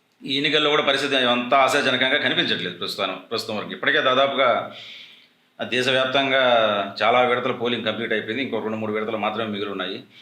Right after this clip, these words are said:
ఈ పరిస్థితుల్లో కూడా ఏమంత ఆశాజనకంగా అయితే కనిపించట్లేదు ప్రస్తుత పరిస్థితి.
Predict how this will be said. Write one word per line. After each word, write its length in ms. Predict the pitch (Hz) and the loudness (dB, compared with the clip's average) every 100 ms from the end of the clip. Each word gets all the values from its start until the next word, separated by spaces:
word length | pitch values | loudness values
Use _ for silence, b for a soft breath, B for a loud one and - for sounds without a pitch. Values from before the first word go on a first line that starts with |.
| B - | B -8
ఈ 80 | 123 | -2
పరిస్థితుల్లో 480 | 139 131 131 127 | 0 0 -2 0
కూడా 400 | 117 127 151 - - 131 | 0 2 0 -2 -12 -4
ఏమంత 360 | 185 214 202 | 0 2 2
ఆశాజనకంగా 600 | 175 151 139 123 113 117 | 2 4 2 0 -2 -2
అయితే 180 | 113 110 | -2 -2
కనిపించట్లేదు 460 | - 104 95 - 85 | -2 -4 -6 -12 -14
ప్రస్తుత 340 | - - - | -10 -10 -10
పరిస్థితి. 320 | 80 82 - | -18 -20 -20